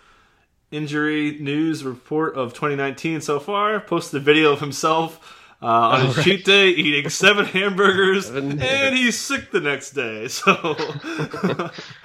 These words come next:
Speaker 1: that's pretty funny. But, um, like you said, I, do you have to, do you like Kornet just 'cause, like, he has no backup or what? Four eight, power forward?
Speaker 2: Oh, I don't know. I think if,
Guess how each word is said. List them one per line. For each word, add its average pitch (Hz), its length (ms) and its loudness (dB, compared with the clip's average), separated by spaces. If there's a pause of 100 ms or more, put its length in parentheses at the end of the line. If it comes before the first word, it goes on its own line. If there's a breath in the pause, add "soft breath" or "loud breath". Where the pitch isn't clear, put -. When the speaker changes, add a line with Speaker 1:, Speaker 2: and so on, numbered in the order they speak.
(380 loud breath)
Speaker 1:
that's 139 340 -8
pretty 135 260 -10
funny. 151 340 -10
But, 135 380 -2
um, 123 520 -8
like 160 200 -4
you 180 60 -4
said, 131 380 -2 (500 loud breath)
I, 147 160 -12 (300)
do 156 100 -6
you 247 220 -4
have 247 200 0
to, 262 100 -16 (160)
do 175 80 -10
you 233 180 -4
like 226 220 -2
Kornet 254 420 -8
just 196 220 -10
'cause, 180 580 -8
like, 143 240 -16
he 156 100 -14
has 143 100 -6
no 143 120 -6
backup 208 500 -8
or 151 100 -6
what? 127 380 -10 (840)
Four 170 240 -10
eight, 175 200 -8 (220)
power 160 260 -2
forward? 175 420 -10 (500)
Speaker 2:
Oh, 131 460 0 (180)
I 139 240 -4
don't 104 200 -2
know. 110 200 -2
I 107 120 -4
think 143 220 -2
if, - 320 -6